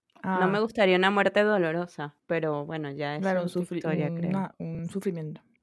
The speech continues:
Speaker 2: Ok. ¿Qué es lo peor que has hecho por amor?
Speaker 1: Yo creo que lo peor que he hecho por amor es,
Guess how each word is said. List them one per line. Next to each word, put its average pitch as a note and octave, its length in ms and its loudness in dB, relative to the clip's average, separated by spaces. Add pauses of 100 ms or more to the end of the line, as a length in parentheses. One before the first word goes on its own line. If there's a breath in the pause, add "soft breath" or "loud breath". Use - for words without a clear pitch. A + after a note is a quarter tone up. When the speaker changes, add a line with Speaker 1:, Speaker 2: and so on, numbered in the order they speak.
(260)
Speaker 2:
Ok. E3 140 -6 (960)
¿Qué A#3 100 6
es A#3+ 140 2
lo D4+ 140 2
peor A#3 280 4
que B3+ 80 0
has B3 120 0
hecho C4 180 -2
por B3 160 0
amor? F3+ 320 -4 (1000)
Speaker 1:
Yo E3+ 480 6
creo E3+ 380 2
que G#3+ 120 -2
lo F#3+ 140 -2
peor D#3+ 360 0
que F#3 180 -4
he - 20 -2
hecho F3 240 -8
por F#3+ 160 -6
amor F3+ 440 -4 (120)
es, A3 480 -4